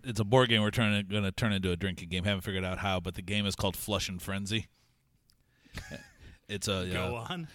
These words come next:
Speaker 1: it's a plastic toilet, and when you flush it, a die comes out,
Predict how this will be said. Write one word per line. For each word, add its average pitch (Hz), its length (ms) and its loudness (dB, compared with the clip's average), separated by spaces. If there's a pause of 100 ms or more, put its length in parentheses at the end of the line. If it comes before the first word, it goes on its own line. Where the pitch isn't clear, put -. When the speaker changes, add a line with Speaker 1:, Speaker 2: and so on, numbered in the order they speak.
Speaker 1:
it's - 120 -6
a - 40 -4
plastic 123 500 4
toilet, 117 440 4 (1000)
and 110 100 -6
when 117 140 0
you 110 60 0
flush 147 400 4
it, 110 120 -2 (560)
a - 60 -8
die 110 380 2
comes 139 320 0
out, 139 220 4